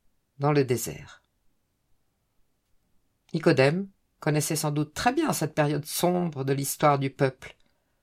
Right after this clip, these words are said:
Nombre vingt et un, versets quatre à neuf. Les fils d'Israël avaient été mordus par des serpents à cause de leur péché contre l'Éternel. Une image claire de la condition de péché de l'homme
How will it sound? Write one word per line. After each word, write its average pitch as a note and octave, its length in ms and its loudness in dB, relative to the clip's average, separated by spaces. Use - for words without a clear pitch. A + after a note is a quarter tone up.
Nombre D3+ 280 2
vingt D3+ 260 0
et C#3+ 120 4
un, D#3 180 -2
versets C3 280 -6
quatre - 260 -4
à B2 40 -4
neuf. B2+ 420 -12
Les F#3 100 2
fils C#4 220 4
d'Israël A#3 500 4
avaient F#3 160 8
été F#3 220 4
mordus F3+ 380 4
par E3 140 0
des D3+ 120 0
serpents - 600 -2
à C#3 120 0
cause F3 280 2
de C#3 60 -4
leur C3+ 160 0
péché F#3+ 480 2
contre C#3+ 260 -4
l'Éternel. C#3 680 -6
Une D#3 140 2
image D#3 320 2
claire G3 320 10
de E3+ 60 2
la C#3+ 120 4
condition F#3 520 2
de D#3+ 80 2
péché E3 420 2
de D#3 80 2
l'homme D3 460 2